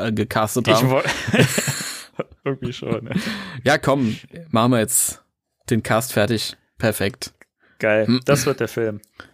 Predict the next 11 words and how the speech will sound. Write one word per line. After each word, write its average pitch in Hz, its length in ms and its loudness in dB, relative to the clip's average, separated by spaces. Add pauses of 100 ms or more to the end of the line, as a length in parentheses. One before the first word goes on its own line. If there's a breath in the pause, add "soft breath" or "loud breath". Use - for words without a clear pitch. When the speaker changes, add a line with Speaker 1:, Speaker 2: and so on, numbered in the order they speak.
(240 loud breath)
Speaker 1:
Und 135 140 0
wir 160 160 2
zwei 156 340 4
als, 131 380 2
äh, - 60 0
ähm, 120 880 2 (120)
Doc 147 220 0
Holliday 160 380 4
und 143 140 2
Wyatt 131 180 4
Earp. 143 340 0